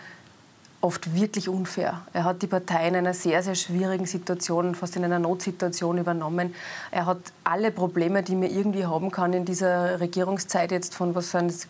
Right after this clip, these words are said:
bisschen mehr als zwei Jahren, äh, gehabt. Und, ähm, das ist, das empfinde ich wirklich als unfair. Diese Regierung hat unter ihm wahnsinnig viel zustande gebracht. Nur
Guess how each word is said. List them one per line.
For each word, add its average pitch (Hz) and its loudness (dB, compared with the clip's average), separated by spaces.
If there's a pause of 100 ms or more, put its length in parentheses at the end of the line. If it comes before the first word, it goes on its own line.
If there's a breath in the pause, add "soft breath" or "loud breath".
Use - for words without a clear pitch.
bisschen 185 0
mehr 175 2
als 180 -2
zwei 175 2
Jahren, 175 4 (400 loud breath)
äh, 190 2
gehabt. 180 0
Und, 180 2 (340 loud breath)
ähm, 180 2 (160)
das 208 0
ist, 233 2
das 196 2
empfinde 214 2
ich 208 -6
wirklich 196 0
als 190 0
unfair. 185 -2
Diese 185 2
Regierung 202 2
hat 196 0
unter 226 2
ihm 226 4 (280 loud breath)
wahnsinnig 202 0
viel 202 0
zustande 190 0
gebracht. 180 -2 (360 loud breath)
Nur 190 4